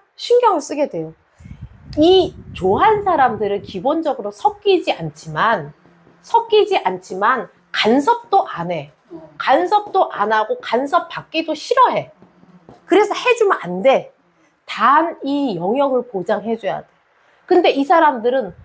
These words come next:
Speaker 1: 서로 섞이기 때문에 서로 잔소리해요. 내 생활에 가-, 개입하려고 그런다고.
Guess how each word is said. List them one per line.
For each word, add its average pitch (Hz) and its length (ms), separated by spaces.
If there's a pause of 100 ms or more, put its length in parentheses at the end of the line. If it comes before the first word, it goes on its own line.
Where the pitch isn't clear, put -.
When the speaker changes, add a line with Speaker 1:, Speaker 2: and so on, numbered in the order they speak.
(160)
Speaker 1:
서로 480 340
섞이기 320 500
때문에 214 200
서로 427 420
잔소리해요. 190 800 (1600)
내 262 200
생활에 311 520 (180)
가-, - 320
개입하려고 190 680
그런다고. 156 320